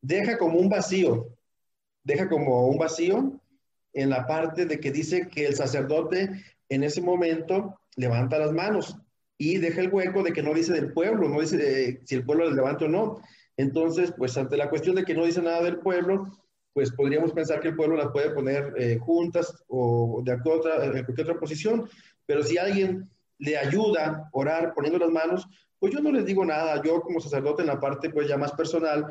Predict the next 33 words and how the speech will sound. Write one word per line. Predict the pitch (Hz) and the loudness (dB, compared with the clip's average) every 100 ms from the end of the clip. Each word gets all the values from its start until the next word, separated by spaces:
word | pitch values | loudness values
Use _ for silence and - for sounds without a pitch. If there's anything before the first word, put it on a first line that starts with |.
| - _ _ | -10 _ _
si | - 147 | -6 0
alguien | 151 180 | 2 2
las | 135 | 2
levanta, | 135 151 165 | 0 0 -2
yo | 170 | -2
no | 170 | 0
les | 156 | 0
digo | 151 151 | 0 -2
que, | 151 117 113 | -2 -4 -4
que | 117 | -2
no | 123 | 0
las | 120 | 2
levante. | 120 147 160 160 123 - _ _ - | 0 0 0 -2 -6 -8 _ _ -4
Eh, | 120 123 | 0 2
yo | 151 160 170 165 - - | 4 4 4 2 -4 -4
me | 139 | 0
gusta | 143 156 165 | 0 0 0
más | 151 | 0
que | 160 | -2
sobre | 156 135 | -2 -2
todo | 139 | 0
la | 151 | 0
gente | 151 151 151 | 0 -2 -2
en | |
ese | 156 | -2
momento | 151 139 143 143 165 165 - _ | -2 0 0 0 0 0 -10 _
sienta | - - 147 147 | -10 -2 0 0
como | 165 127 139 | 0 2 2
una | 156 - | 0 0
intimidad | 139 127 123 123 123 135 151 - _ | 0 2 2 2 2 0 -2 -8 _
con | 139 120 | 0 0
Dios, | 110 107 101 - _ _ _ | 2 0 0 -6 _ _ _
¿verdad? | 107 120 151 - | -12 -4 -4 -4